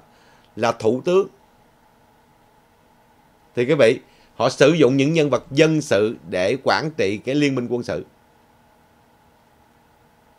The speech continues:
Thì điều này cho thấy rõ ràng là gì quý vị? Sự suy yếu rõ ràng. Sự suy yếu rõ ràng. Điều hành chiến lược của nato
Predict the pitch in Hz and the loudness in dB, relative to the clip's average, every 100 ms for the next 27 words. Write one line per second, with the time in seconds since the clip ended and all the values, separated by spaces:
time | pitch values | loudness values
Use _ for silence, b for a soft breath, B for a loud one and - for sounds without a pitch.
0 | _ _ 113 107 113 113 110 107 117 113 | _ _ -4 0 2 2 0 0 0 0
1 | 156 147 98 139 110 101 101 98 127 101 | 0 0 -2 -2 -2 -4 -6 -6 -4 -4
2 | 107 - - 131 123 - 151 139 143 127 | -4 -12 -2 0 0 0 0 0 0 -2
3 | 123 87 - - - - - _ - _ | -4 -6 -10 -20 -20 -20 -20 _ -20 _
4 | _ _ _ _ _ - _ _ - 143 | _ _ _ _ _ -20 _ _ -2 2
5 | 131 135 156 143 151 131 123 87 - b | 2 2 2 2 2 0 0 -4 -6 b
6 | b b b b b _ _ 156 160 139 | b b b b b _ _ 4 6 6
7 | 131 127 165 202 139 - 151 135 | 4 2 0 4 2 2 0 2